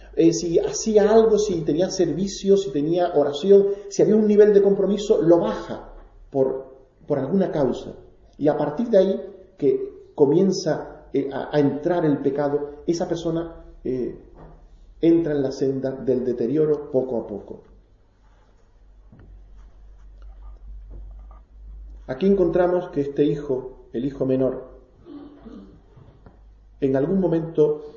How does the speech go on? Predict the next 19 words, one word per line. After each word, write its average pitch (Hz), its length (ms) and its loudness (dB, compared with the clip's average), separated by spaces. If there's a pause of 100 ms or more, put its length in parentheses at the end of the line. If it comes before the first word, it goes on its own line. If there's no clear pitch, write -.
(340)
dijo 156 280 -6
a 156 40 -6
su - 140 -4
padre: 170 400 2 (340)
"Dame 190 320 2
la 185 140 0
parte 196 320 2
de 165 60 4
los 147 120 0
bienes 196 220 2
que 160 80 -4
me 147 100 0
corresponde". 160 800 0 (560)
Quería 139 280 2
marcharse. - 600 -10 (800)
Pero - 520 0 (1120)
en 170 120 0
esta 214 340 -4
parábola 165 720 2